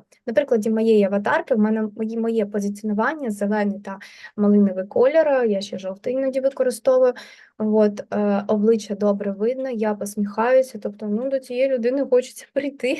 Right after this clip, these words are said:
<laughs> поспілкуватися і навіть писатися. Пункт третій. Шапка профіля. Перше, з неї має бути зрозуміла ніша.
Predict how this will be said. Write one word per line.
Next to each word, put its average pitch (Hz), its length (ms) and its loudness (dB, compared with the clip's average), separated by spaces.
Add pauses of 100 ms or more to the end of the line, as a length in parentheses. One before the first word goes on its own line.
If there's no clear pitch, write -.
(120)
<laughs> - 120 -20
поспілкуватися 262 840 -4
і - 20 0
навіть 214 360 -4 (300)
писатися. - 680 -4 (380)
Пункт 320 300 2
третій. 208 420 4 (160)
Шапка 240 420 0
профіля. 214 580 2 (320)
Перше, 220 420 2
з 190 60 -6
неї 269 440 2 (140)
має 233 420 2
бути 220 340 -4
зрозуміла 214 560 0
ніша. 208 540 0